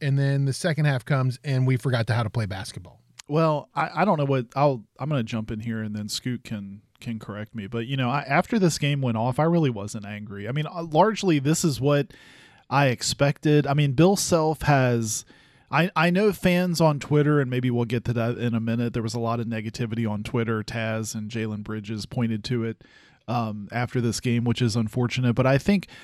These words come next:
Speaker 2: when I sat down to watch this game, I knew we'd have a fighter's chance just because this team likes to fight and mix it up, and they're gonna give you effort.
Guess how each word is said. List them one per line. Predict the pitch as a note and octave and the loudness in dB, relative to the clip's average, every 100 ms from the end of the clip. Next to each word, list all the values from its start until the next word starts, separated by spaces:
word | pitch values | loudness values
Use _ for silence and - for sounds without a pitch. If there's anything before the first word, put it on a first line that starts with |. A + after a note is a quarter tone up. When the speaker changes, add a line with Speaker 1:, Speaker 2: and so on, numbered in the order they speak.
| - - | -12 0
Speaker 2:
when | F3+ | 2
I | A#3 | 4
sat | A#3+ A3 | 4 2
down | E3+ F#3+ | 2 0
to | F3 | 2
watch | D3+ D3+ - | 4 4 4
this | C#3+ - | 0 2
game, | D3 C3+ | 2 2
I | C3+ E3 | 2 2
knew | D#3 D#3 F3+ | 4 4 4
we'd | E3+ D#3 | 2 2
have | C#3+ B2+ | 2 0
a | A2+ | -6
fighter's | - B2+ B2 C3+ C3+ B2 | -4 -2 2 4 4 2
chance | - - B2+ B2+ D#3+ - - | 0 0 2 4 4 2 -2
just | B2+ | -2
because | - B2 B2+ G#2 | 0 0 -2 0
this | A#2+ B2+ - - | -2 -2 -4 -8
team | - C#3+ D3+ D3+ | -4 2 2 2
likes | C3+ B2 A2+ - | 2 0 0 -2
to | A2+ | -4
fight | - A#2+ C3 B2+ | -2 0 2 2
and | A#2 G#2+ | -2 -4
mix | A#2+ - | -6 -4
it | B2 | 0
up, | D3 C#3 | 2 2
and | A#2 | -2
they're | A2 G#2+ | -2 -4
gonna | A#2 | -6
give | A2 A#2 | -4 -4
you | A#2 A#2+ | -2 2
effort. | C#3 - C3+ B2+ | 0 2 -2 -2